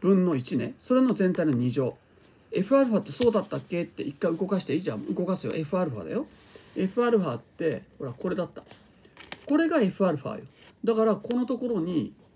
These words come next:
これで見えるかな？Fアルファのところにこれが入るわけだから、これいいよね、これね。それの二乗。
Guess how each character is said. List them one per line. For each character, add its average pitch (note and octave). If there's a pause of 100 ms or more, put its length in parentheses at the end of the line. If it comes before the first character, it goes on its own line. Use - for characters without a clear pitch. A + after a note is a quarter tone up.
(160)
こ G#3
れ G#3
で G#3+
見 G#3
え F#3
る -
か -
な？ A#3+ (400)
F F#3+
ア A3+
ル G#3+
フ G#3
ァ E3
の D#3
と D#3
こ C4
ろ B3+
に F3
こ A3
れ B3+
が C4
入 C#4
る F#3+
わ A3
け G3+
だ A#2
か C3+
ら、 G#3 (340)
こ A3
れ G#3
い G#3+
い -
よ A2+
ね、 F3
こ -
れ G#2
ね。 A#3 (160)
そ -
れ D4+
の C#4
二 G3+
乗。 E3+